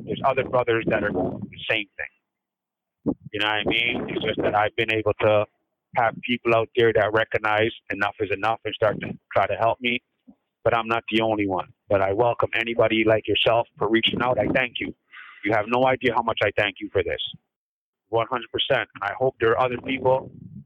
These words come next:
that come on board and want to hear about it. Right? Because, first of all, mass prison anywhere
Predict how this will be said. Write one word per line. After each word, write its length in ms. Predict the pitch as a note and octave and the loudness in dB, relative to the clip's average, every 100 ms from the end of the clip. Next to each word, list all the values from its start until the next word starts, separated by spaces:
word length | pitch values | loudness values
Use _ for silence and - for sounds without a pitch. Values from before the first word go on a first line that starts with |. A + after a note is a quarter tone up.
| - | -2
that 140 | A2 - | -2 0
come 160 | C3 B2 | -4 0
on 200 | A#2+ A2+ | 0 0
board 360 | B2+ A#2+ G#2+ - - | 4 4 4 -2 -12
and 320 | - - - | -6 -6 -4
want 180 | A#2+ A#2+ | -2 -2
to 100 | - | -4
hear 160 | - - | -4 -4
about 240 | - - - | -4 -4 -6
it. 140 | - - - - - - - - _ _ _ - | -8 -6 -6 -8 -10 -14 -12 -14 _ _ _ -2
Right? 320 | G#2 A2+ C3 - | 0 2 0 -4
Because, 360 | G2+ - G#2+ G2+ - | -4 2 0 0 -4
first 200 | B2+ C3+ | -2 0
of 160 | - | 0
all, 720 | B2+ B2+ - - - - - - | 0 0 -2 -4 -6 -8 -10 -4
mass 260 | A#2+ B2+ - - | -2 -2 -4 -4
prison 380 | A#2+ A#2 G2+ - - | -4 -4 -16 -10 -4
anywhere 600 | C3 B2 G#2 G#2 F2+ | -4 -2 0 0 0